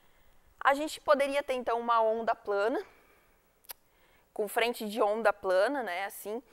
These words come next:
ah, parecida com a nossa onda do mar.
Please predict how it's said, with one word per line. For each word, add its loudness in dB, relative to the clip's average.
ah, 6
parecida 2
com 0
a 4
nossa 0
onda -2
do -12
mar. 4